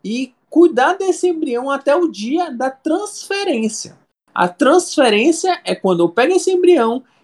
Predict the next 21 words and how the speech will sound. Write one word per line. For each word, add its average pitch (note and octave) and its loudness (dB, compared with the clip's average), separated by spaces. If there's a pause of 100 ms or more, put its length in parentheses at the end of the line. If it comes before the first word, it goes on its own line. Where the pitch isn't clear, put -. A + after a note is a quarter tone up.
e A#3+ -6
coloco A3+ 2
dentro G3 -4
do A3+ 0
útero. B2 -2 (320)
Ou G#3 2
seja, G3+ 2
tem G3+ -6
todo C4+ 2
um F#4+ 0
processo E4+ 0
por D4+ -10
trás G#3 -2
laboratorial, A#3 -2 (460)
é, G3 -4
muito F4+ -6
mais D4+ 0
minucioso C4+ 0
do G#3+ -4
que G#3 -2
os F#3+ -4